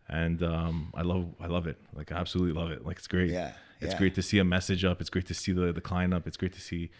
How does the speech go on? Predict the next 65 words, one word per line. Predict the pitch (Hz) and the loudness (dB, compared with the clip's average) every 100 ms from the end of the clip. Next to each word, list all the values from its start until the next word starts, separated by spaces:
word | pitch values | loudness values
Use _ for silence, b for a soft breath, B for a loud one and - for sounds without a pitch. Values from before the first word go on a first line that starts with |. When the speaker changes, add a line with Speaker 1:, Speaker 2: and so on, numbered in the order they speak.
| B B | B B
Speaker 1:
like, | 78 85 | -8 -4
there's | 92 | -2
so | - 104 | 0 2
much | 98 - | 2 2
cool | 98 | -2
things | 90 92 | 2 0
you | 85 | 0
could | 87 | -2
do, | 92 104 117 | 2 4 2
whether | 95 92 95 | 2 4 4
it's | 92 | 4
even | 98 92 95 92 90 | 2 4 6 4 0
someone | - 92 95 | 0 2 4
who | 92 | 2
just | 90 - | 0 -2
wants | 87 | -4
to | |
propose | - - 92 - | -6 -4 -4 0
to | |
their | 95 87 | -2 0
fiance | 90 87 90 - 80 - B B B - | -2 -2 -2 -4 -6 -10 B B B -4
or | 80 80 65 | 0 0 0
they | 82 | -2
just | 92 - | -2 0
wanna | 92 | 0
Speaker 2:
Yeah. | |
Speaker 1:
put | 92 | 0
up | 92 | 0
a | |
billboard | 90 90 87 | 0 0 0
saying, | 92 92 | 0 2
"Will | 92 | 2
you | 95 | 4
marry | 92 95 | 4 2
me?" | 85 | 0
It's | 85 - | -4 -8
super | - 107 104 | -2 0 4
cool. | - 92 - - | 6 6 4 -4
Like, | 90 | 2
Speaker 2:
Yeah. | 110 | 4
Speaker 1:
it's | |
dope. | 110 87 | 4 2
You | 92 | 0
get | 92 | -2
to | 95 | -4
see | - 107 | 2 4
it. | 120 | 4
And | 104 87 | 2 2
I | |
think | 101 117 | 0 0
it's | 107 | 2
just | 127 | 2
different. | 135 - 87 - B B B | 4 2 -4 -6 B B B
And | 87 95 95 90 | 2 4 4 2
the | |
whole | 101 - | 4 4
concept | 117 113 120 - | 4 4 2 4
when | |
I | 92 | 2
started | - 135 156 120 | 6 6 8 6
it | 92 | 6
was | 101 101 95 - | 6 6 2 0
billboards | 110 113 117 | 4 4 4
were | 95 | 2
kinda | - 101 92 | 2 4 2